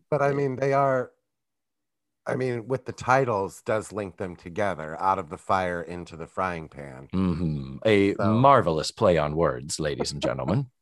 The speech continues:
Speaker 2: <laughs> Uh, yeah.
Speaker 1: Which reminded me, I was watching Dear Apple the other day, and I was like, "How did nobody mention that that was,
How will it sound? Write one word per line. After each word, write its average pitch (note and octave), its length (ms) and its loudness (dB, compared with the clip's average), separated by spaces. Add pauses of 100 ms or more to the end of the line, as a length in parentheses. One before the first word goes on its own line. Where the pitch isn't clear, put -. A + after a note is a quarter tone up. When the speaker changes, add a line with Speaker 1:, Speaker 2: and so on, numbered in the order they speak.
(180)
Speaker 2:
<laughs> - 680 -18 (120)
Uh, G#2+ 380 10 (100)
yeah. B2 360 6
Speaker 1:
Which - 120 4
reminded F#3+ 480 4
me, E3+ 160 2
I D3+ 100 4
was C#3+ 160 0
watching D3+ 420 0
Dear C#3 260 4
Apple B2 420 4
the F#2+ 140 -2
other F#2+ 220 -2
day, F2+ 580 -6 (500)
and C3 160 0
I B2+ 120 2
was B2 240 -4
like, A#2+ 200 2
"How C3+ 180 0
did D3+ 340 -4
nobody C#3+ 340 -2
mention C3+ 440 -2
that A#2 160 -4
that A#2 180 2
was, G#2 120 -6